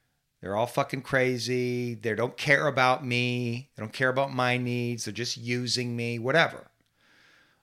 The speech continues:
That's all my own shit. But how do you know that until you go through a process like that? You can't, you can know it intellectually, but when you let the energy, the emotion move through your body,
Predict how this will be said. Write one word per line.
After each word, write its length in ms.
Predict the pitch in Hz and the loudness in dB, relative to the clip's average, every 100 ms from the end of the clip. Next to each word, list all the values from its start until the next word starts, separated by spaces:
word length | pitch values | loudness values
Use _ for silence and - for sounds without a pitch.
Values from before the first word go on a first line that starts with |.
| _ _ | _ _
That's 220 | 123 - - | -6 -6 -2
all 280 | 127 127 135 | 4 4 4
my 200 | 135 123 | 4 2
own 180 | 120 117 | 2 0
shit. 440 | - - 160 - - _ _ _ _ _ _ _ | 0 2 2 2 -6 _ _ _ _ _ _ _
But 100 | 131 | 0
how 100 | 151 | 4
do 80 | 165 | 4
you 80 | 156 | 4
know 340 | 139 131 143 160 | 2 2 2 4
that 260 | 120 113 | 4 4
until 240 | 120 - 123 | 2 -4 -4
you 80 | |
go 240 | 113 120 120 | -2 0 0
through 720 | - - 131 151 135 117 120 - _ _ _ _ _ _ - | -2 -4 0 0 0 -2 -6 -14 _ _ _ _ _ _ -12
a 60 | |
process 640 | - 139 147 - 131 107 | 0 2 4 2 -2 -2
like 160 | 101 101 | -4 -4
that? 180 | 120 - | -6 -6
You 60 | |
can't, 340 | 120 - 190 - | -4 0 0 -2
you 80 | - | -8
can 180 | 120 120 | -6 0
know 200 | 127 143 | 2 2
it 80 | 131 | 2
intellectually, 840 | 117 123 117 151 - 143 110 113 | -2 -2 0 0 0 -2 -4 -6
but 240 | - 127 - | -4 -4 -2
when 200 | 123 127 | -4 -2
you 160 | 123 117 - _ - | -4 -6 -12 _ -8
let 400 | 123 135 147 - | 2 2 2 0
the 380 | 139 127 113 - _ _ _ _ _ _ _ _ | -2 -2 -4 -8 _ _ _ _ _ _ _ _
energy, 840 | - 139 165 151 113 - - - 180 _ - | 4 6 6 4 0 -2 -6 -10 -14 _ -6
the 140 | 127 | -2
emotion 680 | 123 123 127 147 156 127 120 - _ _ _ - | 0 2 2 4 2 0 -2 -8 _ _ _ -6
move 500 | 131 139 160 175 170 | -2 4 6 6 4
through 200 | - 151 | 0 2
your 180 | 131 | 2
body, 600 | 117 120 139 185 - - | 2 4 4 4 -2 -8